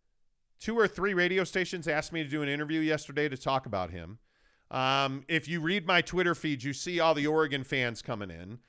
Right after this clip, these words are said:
Uh, my friends that are Oregon fans are wildly excited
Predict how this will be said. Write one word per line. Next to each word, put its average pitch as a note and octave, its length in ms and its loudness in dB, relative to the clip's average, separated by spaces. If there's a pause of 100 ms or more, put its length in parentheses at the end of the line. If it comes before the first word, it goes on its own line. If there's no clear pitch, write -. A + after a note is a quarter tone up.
(300)
Uh, C3 380 2
my D#3+ 220 2
friends E3+ 380 -4
that G3 100 0
are F3 120 4
Oregon D#3 380 2
fans D#3 340 0
are C#3 100 0
wildly C#3 640 4
excited G#2 600 -2